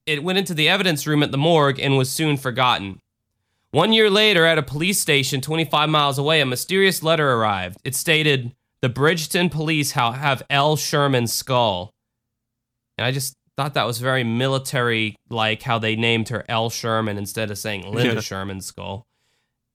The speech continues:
Speaker 1: Dental records showed that the skull was, in fact, that of Linda Sherman, a twenty-seven-year-old wife and mother who had been reported missing five years earlier on April twenty-second, nineteen eighty-five. A missing persons case suddenly became a puzzling murder mystery with many unanswered questions.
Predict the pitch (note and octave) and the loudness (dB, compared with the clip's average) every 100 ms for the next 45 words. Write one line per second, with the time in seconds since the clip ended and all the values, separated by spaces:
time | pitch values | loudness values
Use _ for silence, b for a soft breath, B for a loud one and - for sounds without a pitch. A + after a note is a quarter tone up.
0 | A#2+ D3+ G#3 A#3 G3+ G3 G3+ F#3+ C#3+ C#3 | -4 0 2 2 2 0 0 -2 -2 -8
1 | - - E3+ F3 G#2 - - E3+ D#3 D3 | -8 0 0 0 -4 -6 -2 0 2 2
2 | D#3+ - D#3 D#3 - C#3 C#3+ D3+ C#3+ C3 | 0 0 -4 -4 -2 -2 -2 -4 -4 0
3 | C#3 C#3 B2 C#3 C3 B2+ - C3+ B2+ G#2 | 0 0 -2 -4 -4 -4 0 2 2 0
4 | F#2+ - D3+ E3 E3 E3 D#3 D#3+ D3+ D3 | -4 -4 -2 -2 0 0 2 2 4 2
5 | C3+ A#2+ C3 C#3+ - B2 A#2+ C#3 A#2+ A2 | 2 0 0 0 -2 -4 0 0 0 -4
6 | A2 A#2+ A2+ B2+ A2+ - D3 C#3 B2 C3+ | -4 -6 -4 -4 -6 -6 -4 -4 -2 -4
7 | C3 A#2 G#2+ B2+ B2 C#3 C#3 B2+ - C3+ | -4 -6 -4 0 0 0 -2 -4 -4 -2
8 | C#3 A#2+ A2 G#2 - _ _ A#2 A#2 C3 | -2 -2 -4 -6 -10 _ _ -2 -2 -2
9 | C3 - B2+ B2 - A#2+ A#2+ G2+ A2+ A2+ | -6 -4 -2 -2 0 -2 -2 -2 -2 -4
10 | A#2+ A2+ G#2+ - A#2+ A2 G2 G2 - _ | -4 -4 -4 -2 0 2 0 -4 -14 _
11 | _ _ _ - C3+ G#3 G#3 F#3+ F3+ F#3 | _ _ _ -4 0 2 2 2 2 2
12 | F3+ D#3+ - D3+ C#3+ D#3+ D#3+ E3 D3+ C3+ | 0 -2 0 0 0 0 0 0 -2 -2
13 | D#3+ D3+ C3+ - D#3 D3 D#3 C3+ D3 D3 | -2 0 -2 -2 -2 -2 -2 0 0 0
14 | C#3 D3+ - - A#2 A#2 C3 D3 D3+ C3+ | -2 -2 -4 -4 -4 -4 -2 0 2 2
15 | C3+ C3 C3 G2+ C#3+ C3+ C3+ G#2+ F#2 F#2+ | 2 0 -2 -4 -2 -2 -4 -10 -10 -14